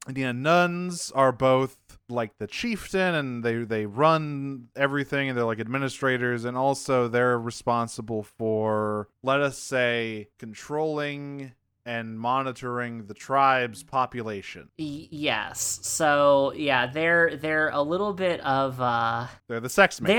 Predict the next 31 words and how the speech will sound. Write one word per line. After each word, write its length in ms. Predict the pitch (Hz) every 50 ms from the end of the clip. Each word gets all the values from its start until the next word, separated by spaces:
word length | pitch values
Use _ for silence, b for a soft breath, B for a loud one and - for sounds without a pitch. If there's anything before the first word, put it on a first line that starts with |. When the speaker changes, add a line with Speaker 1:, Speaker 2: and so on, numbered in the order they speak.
| 262 254
Speaker 2:
have, 100 | 214 185
they 80 | 202 220
have 120 | 240 208
a 20 |
s-, 180 | 190 - - - - -
yeah, 220 | 156 151 135 131
they're 140 | 135 147 151
the 100 | 156 160
sex 340 | - - 135 120 - - -
mare. 320 | 123 - - - - - _
They're 100 | - 143
the 120 | 139 147 139
sex 340 | - 190 202 - - -
mare, 280 | 196 190 180 175 170 160
and 240 | 156 - 139 143 143
they're 140 | 147 147 151
here 360 | 147 - 151 143 139 139 139
to, 540 | 135 - - - 147 135 131 135 127 123 120 - -
uh, 380 | 123 120 - - - 73 -
take 200 | 120 - 165 160
care 140 | - 175 156
of 40 | 147
the 60 | 143
politics 540 | - - 143 135 139 135 - 156 139 - -
of 80 | 139
the 40 | 135
tribe 440 | 127 - 143 131 123 123 127 123 -
and 100 | - 127
also, 600 | 123 123 123 - - - 123 120 117 117 117 113 -
uh, 200 | 120 113 113 113 113 117 -
do 380 | 127 131 131 127 123 - -